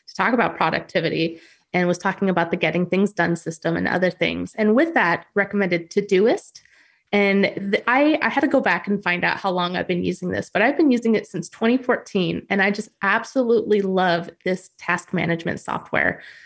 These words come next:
So if you haven't already been able to tell, I'm all about efficiency in my work, and Todoist is one of the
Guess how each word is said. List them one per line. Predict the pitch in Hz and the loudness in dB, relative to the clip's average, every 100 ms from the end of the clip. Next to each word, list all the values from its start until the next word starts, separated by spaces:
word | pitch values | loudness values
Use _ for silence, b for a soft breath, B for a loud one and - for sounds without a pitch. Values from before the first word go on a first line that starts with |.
| B | B
So | - 196 190 170 - B B B _ _ _ _ | 0 4 4 4 0 B B B _ _ _ _
if | 254 339 | 0 0
you | |
haven't | 339 294 302 381 - - _ _ _ | 0 0 2 2 0 -12 _ _ _
already | 254 254 269 269 | 2 4 4 4
been | 269 | 4
able | 220 226 | 4 2
to | 254 | -2
tell, | 294 240 185 180 - | -4 0 2 2 0
I'm | 220 214 | 0 0
all | 214 202 | 0 0
about | 226 269 | 2 0
efficiency | 311 320 208 214 214 226 | 0 0 -2 -2 -4 -2
in | 247 | 0
my | 269 285 | 0 0
work, | 190 - - - | 0 -2 -2 0
and | 226 226 | 0 2
Todoist | - 220 226 247 247 196 | 0 2 4 4 2 0
is | 208 | 0
one | 208 208 | 2 2
of | 202 | 2
the | 208 | 0